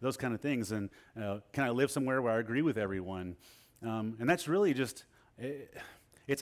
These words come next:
anti-Bible if, if you think about it. Um, that's, that's just not what they did. They went to places where it was hard to reach people. They went to places where nobody's heard about Jesus. They went to places where it wasn't fun to live. Um, but they did it for the cause of Christ, and that was their main goal.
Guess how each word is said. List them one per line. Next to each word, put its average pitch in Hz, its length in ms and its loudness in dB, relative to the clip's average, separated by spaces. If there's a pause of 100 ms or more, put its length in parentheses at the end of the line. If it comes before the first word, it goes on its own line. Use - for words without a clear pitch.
anti-Bible 139 840 2 (180)
if, 110 220 -4
if 113 120 -6
you 117 80 0
think 165 200 0
about 87 240 -4
it. 95 100 -14 (300)
Um, 110 260 -2
that's, 156 220 0
that's 151 180 0
just 151 220 -4
not 156 200 6
what 156 140 2
they 120 140 0
did. 113 260 4
They 117 100 0
went 143 180 2
to 151 60 0
places 139 360 0
where 127 160 4
it 147 100 0
was 131 140 0
hard 175 300 6
to 123 80 2
reach 101 200 -2
people. 95 240 -6
They 107 80 0
went 151 140 0
to - 40 -20
places 151 300 -2
where 139 120 -4 (180)
nobody's 160 300 4
heard 180 220 0
about 120 220 2
Jesus. 95 400 -4
They 135 60 -2
went 151 160 -2
to - 20 -20
places 156 240 -2
where 160 120 4
it 160 60 4
wasn't 165 320 2
fun 180 280 2
to 131 100 2
live. 92 340 -4 (460)
Um, 120 220 -2
but 127 100 -2
they 143 80 2
did 147 180 6
it 151 240 2 (420)
for 143 100 2
the 127 80 2
cause 139 280 -2
of 104 120 -8
Christ, 160 240 -2
and 113 100 -2
that 139 120 2
was 123 100 -2
their 113 140 0
main 135 480 4
goal. 120 360 2